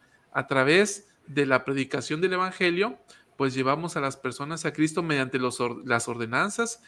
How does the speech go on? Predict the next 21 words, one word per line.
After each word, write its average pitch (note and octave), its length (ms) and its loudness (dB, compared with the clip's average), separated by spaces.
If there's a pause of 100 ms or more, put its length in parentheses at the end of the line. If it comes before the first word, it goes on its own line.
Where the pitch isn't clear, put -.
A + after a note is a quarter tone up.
(280)
que C3+ 120 -2
se C3 180 0
hacen, E3 420 -2
este, A#2 800 -2 (320)
fuera C3 220 0
del C3 200 -2
templo C#3+ 260 0
inicialmente C3+ 760 -2
y B2+ 180 -2
después A#2 400 0
los, D#3 300 -2
los A2+ 400 -4
llevamos B2 440 -6
al A2 100 -8
templo. - 320 -14 (440)
Y C#3 100 -4
mediante C3 460 2
la C3 140 6
obra E3+ 160 2
del F#3+ 140 -2
templo G3 440 -2